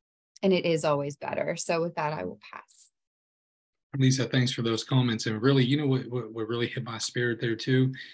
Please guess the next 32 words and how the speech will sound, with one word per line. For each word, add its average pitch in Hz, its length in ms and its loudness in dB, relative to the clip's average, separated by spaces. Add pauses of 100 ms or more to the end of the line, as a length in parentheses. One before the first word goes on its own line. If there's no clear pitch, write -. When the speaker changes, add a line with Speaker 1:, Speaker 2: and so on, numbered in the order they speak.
(220)
Speaker 2:
is, 117 200 -4
um, 107 400 -4 (760)
uh, 101 260 -4 (400)
when 127 120 2
you're 110 120 4
talking 113 320 -2
about, 107 240 -2
like, 101 160 -10 (280)
objectified 113 600 -2
or 107 60 -2
however 113 300 -2
you, 113 300 2
you 113 200 0
said 117 180 2
it, 117 140 -2 (640)
no 151 100 4
one 185 100 4
really 131 200 6
uses 117 240 4
me 120 160 4
for - 120 -6
sex. 131 460 -2 (240)
I - 60 -10
kinda 113 240 2
wish 113 160 4
they 110 140 4
would, 120 280 4
but, 127 120 2
you 127 100 4
know, 113 160 4
like, 104 240 0
<laughs> 135 220 2